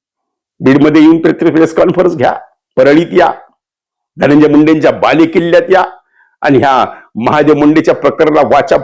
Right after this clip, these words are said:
फोडणाऱ्या त्या बाळा बांगरची भेट घ्या, त्या ज्ञानेश्वरी मुंडेंच्या घरी जा,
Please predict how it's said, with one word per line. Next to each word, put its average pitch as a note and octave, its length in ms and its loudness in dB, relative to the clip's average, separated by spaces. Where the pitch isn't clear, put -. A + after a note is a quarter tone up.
फोडणाऱ्या D#3 540 -4
त्या - 380 -10
बाळा B2+ 280 2
बांगरची D3+ 500 -2
भेट - 280 -4
घ्या, D#3 160 -2
त्या C3 180 2
ज्ञानेश्वरी C#3+ 460 0
मुंडेंच्या D#3 480 0
घरी D#3 260 0
जा, D#3 180 0